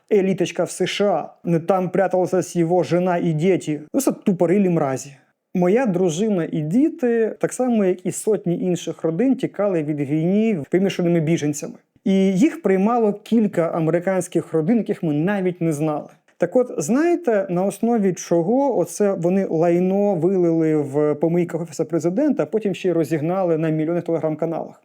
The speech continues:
На основі фотографій з вилученого телефона дружини. Вони збрехали з будинком, вони взяли фотографії ліві приліпили.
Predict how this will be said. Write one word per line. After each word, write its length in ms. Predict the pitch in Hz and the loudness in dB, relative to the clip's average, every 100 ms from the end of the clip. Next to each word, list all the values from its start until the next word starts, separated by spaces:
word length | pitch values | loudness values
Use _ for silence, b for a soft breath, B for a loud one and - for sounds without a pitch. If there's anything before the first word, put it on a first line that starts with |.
| 160 | -2
На 100 | 185 | -2
основі 360 | 180 262 226 | 2 2 2
фотографій 1120 | 185 - 196 196 175 175 226 294 294 175 160 | -2 -2 -4 -2 -2 0 0 0 -2 -2 -2
з 220 | 139 147 175 B | -2 -4 -4 B
вилученого 1160 | 151 139 180 240 262 233 202 - 160 160 131 151 _ | -10 -2 2 4 4 2 0 0 -2 -2 -6 -10 _
телефона 920 | - 190 180 175 - 196 208 208 180 175 | -2 2 2 0 -4 -2 0 0 -2 -4
дружини. 640 | 160 170 165 175 151 143 135 B B | -2 0 2 2 2 0 -8 B B
Вони 200 | 160 202 | 0 2
збрехали 520 | 190 190 220 247 254 233 | 2 0 0 0 2 2
з 60 | |
будинком, 720 | 190 240 180 190 185 170 160 151 | 2 2 4 4 2 2 0 2
вони 260 | 160 220 | 2 2
взяли 220 | 165 226 | 2 2
фотографії 600 | - 214 185 220 214 214 | 0 0 0 0 0 0
ліві 240 | 190 214 220 | 2 2 0
приліпили. 680 | 202 214 214 190 156 160 | 2 2 2 2 2 0